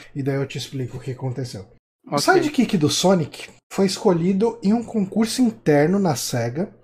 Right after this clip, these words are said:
Speaker 1: Ah, foi escolhido? Não, ele não foi escolhido por ele, ele foi escolhido em um concurso interno e foi criado pelo artista Is-, Yasushi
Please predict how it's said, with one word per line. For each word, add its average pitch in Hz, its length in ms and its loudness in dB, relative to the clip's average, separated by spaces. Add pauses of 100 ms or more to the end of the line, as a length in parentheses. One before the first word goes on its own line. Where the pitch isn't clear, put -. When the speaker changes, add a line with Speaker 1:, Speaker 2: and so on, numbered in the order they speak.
(260)
Speaker 1:
Ah, 147 360 -4 (260)
foi 156 120 -6
escolhido? 147 720 -2 (100)
Não, 143 480 -4
ele 156 140 4
não 170 60 4
foi 202 140 4
escolhido 165 400 2
por 170 160 4
ele, 123 200 4
ele 123 100 0
foi 156 140 0
escolhido 165 720 4
em 185 60 8
um 160 80 4
concurso 156 400 0
interno 147 380 4
e - 20 2
foi 180 160 2
criado 151 520 2
pelo 151 260 2
artista 147 600 -4 (360)
Is-, 214 440 0
Yasushi 247 1200 2